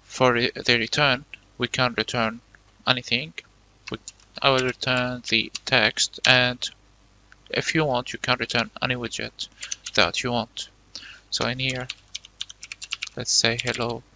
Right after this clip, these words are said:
world, and save it. Here it is. And as you can see, it is working fine, but it has unlimited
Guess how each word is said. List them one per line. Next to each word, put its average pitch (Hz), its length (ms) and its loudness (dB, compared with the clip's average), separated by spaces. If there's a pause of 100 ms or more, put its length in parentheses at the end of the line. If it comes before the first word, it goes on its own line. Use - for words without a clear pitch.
(420)
world, - 560 -8 (800)
and - 180 0
save 131 280 4
it. - 280 -8 (1000)
Here 123 140 4
it - 160 -2
is. - 280 -2 (1200)
And 127 220 2
as - 140 10
you 143 100 2
can 120 200 -2
see, 123 180 6
it - 180 -2
is - 180 -4
working 131 280 -2
fine, 143 320 -2 (720)
but 117 180 2
it - 140 0
has 127 320 2
unlimited 123 640 -2